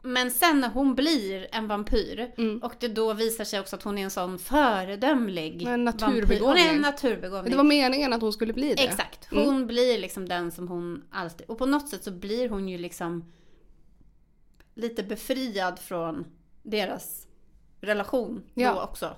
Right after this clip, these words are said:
Speaker 1: Den
Speaker 2: Ja.
Speaker 1: här symbiotiska, liksom,
Speaker 2: Ja, för
Speaker 1: grejen.
Speaker 2: att då också, alltså, det jämn-, deras relation jämnas ju ut när hon också blir en vampyr.
Speaker 1: Mm.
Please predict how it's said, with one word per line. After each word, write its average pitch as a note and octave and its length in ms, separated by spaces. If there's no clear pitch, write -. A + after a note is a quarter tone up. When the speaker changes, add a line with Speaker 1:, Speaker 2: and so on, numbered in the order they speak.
Speaker 1:
Den G#3+ 120
Speaker 2:
Ja. B3 60
Speaker 1:
här B3 80
symbiotiska, F3+ 880
liksom, E3 440
Speaker 2:
Ja, B3+ 180
för - 80
Speaker 1:
grejen. C4 180
Speaker 2:
att - 180
då B3+ 340
också, B3 340
alltså, A3 840
det A#3+ 120
jämn-, A#3+ 480
deras A#3+ 280
relation B3 460
jämnas A#3 420
ju - 100
ut - 580
när G#3+ 160
hon G#3+ 240
också - 360
blir F3 240
en E3+ 80
vampyr. G3+ 520
Speaker 1:
Mm. G3 240